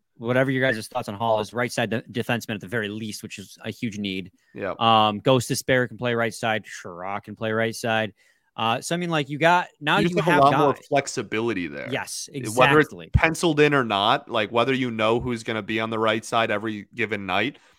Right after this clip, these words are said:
Speaker 2: you know, whatever, like, I, I guess you can call that frustrating, but, like, you actually have the ability to kinda rotate through and put,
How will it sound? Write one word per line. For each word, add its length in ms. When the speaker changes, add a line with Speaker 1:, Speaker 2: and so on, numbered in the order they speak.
Speaker 2:
you 160
know, 120
whatever, 480
like, 280
I, 300
I 40
guess 300
you 120
can 300
call 240
that 240
frustrating, 720
but, 120
like, 240
you 100
actually 440
have 480
the 100
ability 540
to 120
kinda 220
rotate 540
through 260
and 160
put, 220